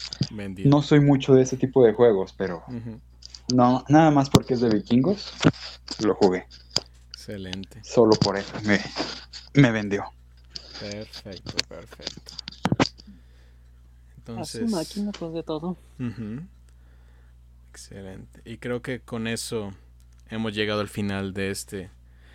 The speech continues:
Speaker 1: episodio del podcast. Fue una gran plática,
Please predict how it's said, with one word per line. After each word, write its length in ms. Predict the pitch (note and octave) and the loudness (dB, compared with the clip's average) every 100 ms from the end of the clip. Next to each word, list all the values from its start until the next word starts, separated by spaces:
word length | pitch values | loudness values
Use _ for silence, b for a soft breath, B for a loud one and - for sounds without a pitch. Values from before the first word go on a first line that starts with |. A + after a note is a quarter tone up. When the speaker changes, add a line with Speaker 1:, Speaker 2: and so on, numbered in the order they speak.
| b - | b -12
Speaker 1:
episodio 680 | A2 G#2+ - G#2 F#2 F#2 F2 | -10 -6 -4 -2 -2 -2 -6
del 160 | F2 | -8
podcast. 680 | - F2+ E2+ - E2+ - - - - - - - - _ - - - - - - _ _ _ _ _ | -8 -8 -8 -14 -14 -14 -16 -20 -20 -20 -20 -20 -20 _ -20 -20 -20 -20 -20 -20 _ _ _ _ _
Fue 100 | A#2 | -6
una 100 | D3 | -4
gran 380 | D3+ C#3+ C#3+ D#3 | -2 -4 -2 -4
plática, 440 | - C#3 G#3 F3+ | -2 -4 -4 -6